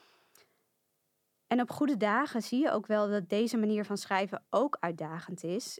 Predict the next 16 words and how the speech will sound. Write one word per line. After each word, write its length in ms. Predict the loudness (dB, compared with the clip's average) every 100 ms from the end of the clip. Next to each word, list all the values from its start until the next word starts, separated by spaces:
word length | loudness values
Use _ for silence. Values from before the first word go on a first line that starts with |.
| -8
En 500 | -2 0 0 0 -2
nou 200 | -2 -2
eenmaal 300 | 0 2 2
het 120 | 2 0
beste 320 | -2 -4 -10
past 360 | -2 -2 0
bij 160 | -2 -2
je 60 | -2
doelgroep. 640 | -6 -6 -2 -2 -4 -18 _ _ _ _ _ _ _ _
Maar 180 | -2 -2
op 100 | -4
slechte 420 | 0 0 2 0
dagen 400 | 2 2 0 -4
vind 260 | -2 0 2
je 100 | 2
er 280 | 2 0